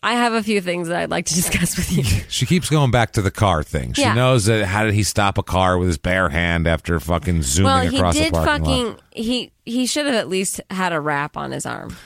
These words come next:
Speaker 2: He was fine. Yeah, he, he lit, they made a huge
Speaker 1: He
Speaker 2: dent
Speaker 1: should
Speaker 2: in the
Speaker 1: have at
Speaker 2: car from
Speaker 1: least,
Speaker 2: his arm.
Speaker 1: he should have at least had, like, a sling.
Speaker 2: Nothing. No, they didn't even act like it.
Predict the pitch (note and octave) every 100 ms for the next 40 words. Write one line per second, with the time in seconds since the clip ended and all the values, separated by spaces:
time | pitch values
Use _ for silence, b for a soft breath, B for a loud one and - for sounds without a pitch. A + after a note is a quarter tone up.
0 | B - D3 G#2 - E2 B1+ D2+ D2 F#2
1 | G#2 G2+ G2 G#2+ F#2 G2 G2+ G2 - B2+
2 | C#4+ G#2+ F#2 D#4 - D#2 D2 E2+ E2+ D#2
3 | D2 - C4+ E4 D#4+ A#3+ A3+ A3 - A3
4 | G#3 F#3+ E3+ E3 - E3 C#3+ A2 D#3+ b
5 | - F#2 D2 C#2+ B1+ _ _ _ _ _
6 | - E2+ - - G2+ A#2+ A2+ G#2 A2+ E2+
7 | D#2+ -